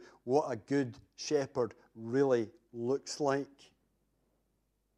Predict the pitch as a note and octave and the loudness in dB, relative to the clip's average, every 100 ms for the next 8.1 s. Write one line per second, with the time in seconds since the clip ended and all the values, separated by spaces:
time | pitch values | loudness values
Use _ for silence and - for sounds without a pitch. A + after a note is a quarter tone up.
0 | _ _ _ _ _ _ _ _ - E3 | _ _ _ _ _ _ _ _ -8 -2
1 | F#3 G3 - F#3 F3 D#3+ A#2+ E3 G3+ F3+ | 0 0 0 0 2 2 2 2 4 4
2 | E3+ - C#3 C#3 B2 A#2 C3+ D#3+ D#3 A#2+ | 0 -2 -4 -4 -4 -2 -2 -2 -6 -6
3 | A#2 A2+ A2+ - C#3 C3+ - G#2+ B2+ D3+ | -8 -8 -8 -2 -2 -2 -10 -4 -2 0
4 | D3+ A#2+ - - - C3+ D3 E3 F#3+ F#3 | 0 -2 -8 -16 -8 -4 2 6 8 8
5 | E3 - _ _ - D3 E3+ - F3 D#3 | 4 -4 _ _ 0 2 2 2 2 2
6 | A2+ - _ _ _ _ _ _ _ - | -2 -8 _ _ _ _ _ _ _ -8
7 | D3 C#3 D3 C3+ C#3 A#2 A#2 B2 B2 A2+ | -6 -2 -2 -2 -4 -4 -4 -4 -6 -12